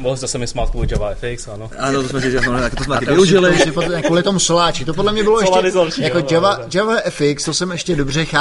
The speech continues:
Speaker 2: co bylo
Speaker 3: chápal.
Speaker 2: se Solarisem?
Speaker 3: No, dělali
Speaker 1: A prosím tě,
Speaker 3: evangelistu
Speaker 1: Z-,
Speaker 3: Solaris.
Speaker 1: Z F S, dneska je to v Linuxu. Teďko jsem si to o víkendu instaloval.
Speaker 2: Hmm?
Speaker 1: Normálně to funguje v Linuxu, takže
Speaker 3: A,
Speaker 1: ty
Speaker 3: a co?
Speaker 1: technologie nejsou špatný.
Speaker 3: Te-,
Speaker 1: Z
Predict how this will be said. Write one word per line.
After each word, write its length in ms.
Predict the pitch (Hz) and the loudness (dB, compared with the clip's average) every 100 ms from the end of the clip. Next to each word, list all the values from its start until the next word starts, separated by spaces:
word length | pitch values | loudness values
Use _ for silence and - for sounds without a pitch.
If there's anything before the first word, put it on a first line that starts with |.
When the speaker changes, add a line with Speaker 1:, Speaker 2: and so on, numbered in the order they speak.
| 151 | 0
Speaker 2:
co 60 | |
bylo 120 | 143 | 0
Speaker 3:
chápal. 100 | 165 | -2
Speaker 2:
se 60 | 165 | -2
Solarisem? 500 | 180 180 165 175 165 | -2 -2 -4 -6 -8
Speaker 3:
No, 120 | 117 117 | -6 -4
dělali 280 | 120 127 | 0 0
Speaker 1:
A 20 | 131 | 0
prosím 100 | 135 | 0
tě, 40 | 135 | 0
Speaker 3:
evangelistu 400 | 135 139 131 151 | 2 0 0 -4
Speaker 1:
Z-, 20 | |
Speaker 3:
Solaris. 280 | 156 127 165 | 0 0 0
Speaker 1:
Z 20 | |
F 60 | 165 | -2
S, 20 | |
dneska 220 | 156 - | -4 -4
je 60 | 160 | -4
to 80 | 165 | -4
v 60 | |
Linuxu. 460 | 156 156 165 135 104 - - - - - | -4 -6 -6 -10 -12 -14 -20 -20 -20 -14
Teďko 220 | 120 131 | -10 -6
jsem 120 | 135 | -6
si 120 | 127 | -6
to 100 | 135 | -6
o 60 | 127 | -6
víkendu 420 | 127 139 131 135 | -8 -8 -8 -6
instaloval. 680 | 131 123 139 135 117 101 104 - | -8 -8 -4 -2 -2 -4 -8 -6
Speaker 2:
Hmm? 80 | 170 | -4
Speaker 1:
Normálně 220 | 226 127 | -2 -4
to 80 | 139 | -6
funguje 320 | - 139 143 | -8 -6 -4
v 80 | 139 | -4
Linuxu, 300 | 139 135 135 | -4 -8 -8
takže 200 | 127 131 | -8 -6
Speaker 3:
A, 20 | |
Speaker 1:
ty 80 | 139 | -6
Speaker 3:
a 20 | |
co? 80 | 139 | -6
Speaker 1:
technologie 320 | 151 139 151 | -4 -4 -4
nejsou 200 | 151 170 | -8 -10
špatný. 360 | - 165 127 120 - - | -14 -14 -14 -16 -18 -18
Speaker 3:
Te-, 60 | |
Speaker 1:
Z 20 | - | -8